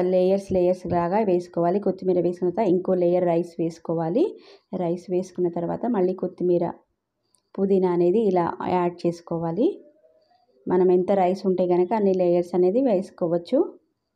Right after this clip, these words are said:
చూసారు, ఇప్పుడు నేను లాస్ట్లో ఘీ వేస్తున్నానండి. నెయ్యి ఒక రెండు టేబుల్ స్పూన్లు యాడ్ చేసుకోవాలి. నెయ్యి అనేది చాలా టేస్ట్ రావడానికి, టేస్ట్ ఎంత కొంచెం ఎక్కువ నెయ్యి వేసుకున్నా కూడా టేస్ట్ చాలా బాగుంటుందండి. ఇప్పుడు బ్రౌన్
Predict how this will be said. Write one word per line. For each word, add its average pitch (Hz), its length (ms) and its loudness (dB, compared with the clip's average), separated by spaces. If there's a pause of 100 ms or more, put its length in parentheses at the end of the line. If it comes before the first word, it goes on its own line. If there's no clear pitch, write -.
(1400)
చూసారు, 190 380 -4
ఇప్పుడు 202 220 0
నేను 185 160 4
లాస్ట్లో 180 480 0
ఘీ 185 220 -2
వేస్తున్నానండి. 175 760 -2
నెయ్యి 190 420 2
ఒక 196 180 0
రెండు 175 260 2
టేబుల్ 175 300 -2
స్పూన్లు 185 280 -2
యాడ్ 170 300 -2
చేసుకోవాలి. 170 500 -2 (1120)
నెయ్యి 185 300 2
అనేది 185 220 2
చాలా 185 280 -2
టేస్ట్ 175 480 -2 (140)
రావడానికి, 175 640 2
టేస్ట్ 185 440 -4
ఎంత 180 580 0
కొంచెం 180 340 -2
ఎక్కువ 175 240 0
నెయ్యి 185 240 2
వేసుకున్నా 180 520 -2
కూడా 180 180 -2
టేస్ట్ 185 360 -4
చాలా 185 380 -4
బాగుంటుందండి. 175 640 -2
ఇప్పుడు 196 260 0
బ్రౌన్ 180 560 2